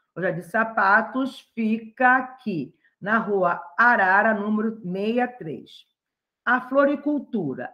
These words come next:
A floricultura está aqui, olha, na rua Tuiuiu,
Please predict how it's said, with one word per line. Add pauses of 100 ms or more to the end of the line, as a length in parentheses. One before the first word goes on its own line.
A
floricultura
está
aqui,
olha,
na
rua
Tuiuiu,